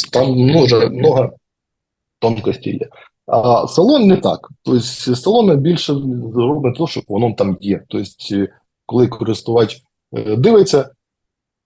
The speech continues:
він подивився, ага, салон, ну, красивий все. Тобто на салон трошечки менше уваги, і вони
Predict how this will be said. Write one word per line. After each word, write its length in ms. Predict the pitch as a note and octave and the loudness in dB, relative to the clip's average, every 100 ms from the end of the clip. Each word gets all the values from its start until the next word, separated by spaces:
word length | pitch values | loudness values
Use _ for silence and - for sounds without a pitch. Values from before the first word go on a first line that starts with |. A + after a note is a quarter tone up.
| - - | -10 0
він 140 | B3 | 2
подивився, 400 | G#3+ A#3 C4+ D#3+ | 4 4 4 2
ага, 180 | B2+ A#2 | 2 0
салон, 400 | - F3+ B2+ B2 | 0 2 4 2
ну, 100 | F4+ | -2
красивий 540 | - E3 - A2 G2+ | -2 -4 -2 -4 -4
все. 240 | F#2+ - F#2+ | -8 -10 -10
Тобто 360 | - B2 C#3+ | -6 -6 -6
на 260 | C#3+ E3 D#3+ | -4 -2 -2
салон 380 | F3+ A3+ D#3+ B2+ _ | -2 0 0 -2 _
трошечки 680 | G#3+ G#3 F3+ - D3 C3+ B2+ | -4 -2 -4 -4 -4 -2 0
менше 440 | B2 G#2+ G2 - | 0 0 -2 -8
уваги, 580 | A2+ A#2 G3+ D3 B2 - - | -4 0 0 2 -2 -4 -8
і 320 | A#2 A2 G#2+ | -6 -4 -4
вони 320 | G#2+ A#2+ A#2 | -4 -2 -2